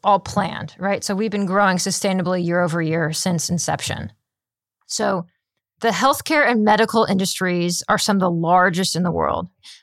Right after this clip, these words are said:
Our pre-covid twenty twenty growth plans were locked in several months in advance of the first reported case in the United States.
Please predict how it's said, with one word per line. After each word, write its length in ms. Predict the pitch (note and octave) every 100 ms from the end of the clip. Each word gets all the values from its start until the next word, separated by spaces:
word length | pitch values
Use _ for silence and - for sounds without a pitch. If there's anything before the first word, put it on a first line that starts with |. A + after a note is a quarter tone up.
| -
Our 180 | A3 G#3
pre-covid 720 | G3+ - C#4 - B3+ G#3 G#3
twenty 260 | - A3 G#3+
twenty 320 | - G#3 F#3
growth 380 | - G3 F3 -
plans 480 | E3+ E3+ E3 F3
were 120 | F3+ F3+
locked 400 | F#3+ G#3 G#3+ G3+
in 140 | G3
several 360 | - G#3 F#3 F#3+
months 280 | F#3 F3
in 80 | F3+
advance 420 | F3 D3 F#3 F3+
of 60 | D#3
the 80 | D3+
first 320 | - F3+ -
reported 360 | E3+ - E3 -
case 300 | E3 E3+ -
in 60 |
the 40 | D#3+
United 160 | D#2+
States. 400 | - - - -